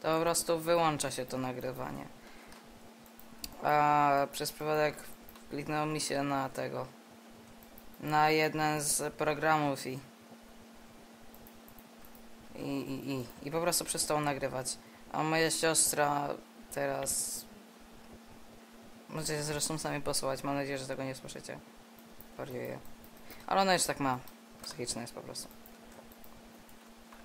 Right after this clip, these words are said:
Mm. Mm,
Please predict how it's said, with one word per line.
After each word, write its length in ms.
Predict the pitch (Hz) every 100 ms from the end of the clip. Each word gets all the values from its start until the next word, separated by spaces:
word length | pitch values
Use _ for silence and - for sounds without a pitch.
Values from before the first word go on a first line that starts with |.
| - - - - -
Mm. 280 | - 127 123 - - - - - - - - - - - - - - - - - - - 226 - - - - - - - - - - -
Mm, 240 | - -